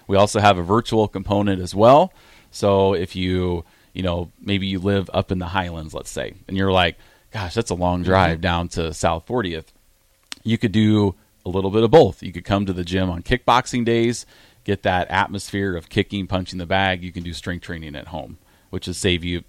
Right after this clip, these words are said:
Speaker 1: a drive into town three times. So
Speaker 2: Smart.
Speaker 1: those are kind of our hybrid members. But if you, if you're looking to enroll, you can go to F X B Lincoln dot com. There'll be, like, a request form. You'll put in your name, email, phone number, um, and then I'll reach out to you. And if you tell me that you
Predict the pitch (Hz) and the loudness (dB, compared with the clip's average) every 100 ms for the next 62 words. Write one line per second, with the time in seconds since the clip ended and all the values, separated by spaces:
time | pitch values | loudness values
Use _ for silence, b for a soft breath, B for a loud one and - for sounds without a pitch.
0 | - 82 92 82 80 82 82 76 69 - | -12 -4 -2 0 -2 -6 -10 -10 -12 -12
1 | - - 71 - - 87 82 B B - | -16 -14 -14 -14 -8 -6 -6 B B -12
2 | 92 135 110 120 120 123 107 92 85 98 | -12 -2 2 4 4 6 8 6 4 2
3 | 87 80 76 73 67 60 - 87 101 101 | 2 -2 -8 -10 -12 -14 -12 0 2 2
4 | - 104 101 98 104 110 139 156 139 123 | 0 0 0 -2 -2 4 4 4 0 0
5 | 98 95 120 104 92 90 b b b b | 0 4 6 6 4 0 b b b b
6 | b - 117 123 107 110 113 - 107 98 | b 0 2 2 4 6 6 2 2 2
7 | 95 95 - 107 - 135 - 123 127 98 | 2 -2 2 2 4 2 2 0 0 2
8 | 104 101 113 110 87 85 - 101 80 82 | 0 2 0 0 2 0 2 2 2 0
9 | 101 - - - 95 95 104 98 - 90 | -4 -14 -20 0 2 4 4 2 0 -4
10 | 85 - 98 - 95 92 90 90 82 92 | -4 -4 -4 -4 -6 -4 -4 -6 -6 -6
11 | 90 87 85 85 85 85 82 82 82 85 | -6 -6 -6 -6 -6 -6 -6 -6 -6 -8
12 | 85 82 82 82 - b b b - 82 | -6 -6 -6 -6 -8 b b b -8 -6
13 | 82 90 95 90 92 95 107 90 - 95 | -4 -2 0 2 2 0 2 2 2 -2
14 | 90 90 85 85 82 87 85 87 87 78 | -2 -2 -6 -10 -6 -4 -4 -4 -4 -4
15 | 90 95 | -6 -10